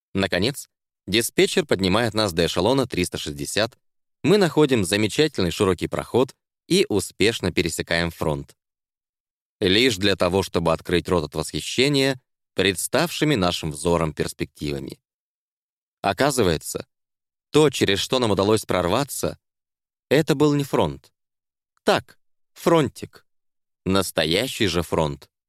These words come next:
Вот он, впереди. И, как назло, пересекает трассу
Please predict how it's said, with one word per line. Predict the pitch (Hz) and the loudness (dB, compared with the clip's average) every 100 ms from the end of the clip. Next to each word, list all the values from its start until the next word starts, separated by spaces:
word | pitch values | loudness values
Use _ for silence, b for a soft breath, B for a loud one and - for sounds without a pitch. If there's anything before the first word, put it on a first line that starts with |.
| _ _ - | _ _ -8
Вот | 85 90 101 92 80 | -2 2 4 2 -2
он, | 69 65 _ _ - | -6 -10 _ _ -20
впереди. | - 120 98 92 82 78 69 _ _ _ _ _ _ _ _ | -6 0 0 0 -2 -4 -6 _ _ _ _ _ _ _ _
И, | 98 135 127 | 0 2 2
как | - 165 143 | 0 -2 0
назло, | 139 107 120 135 | 0 2 2 2
пересекает | 107 92 - 95 87 73 - | 2 0 0 -2 -2 -2 -2
трассу | 80 120 - - 127 | -2 0 -2 0 0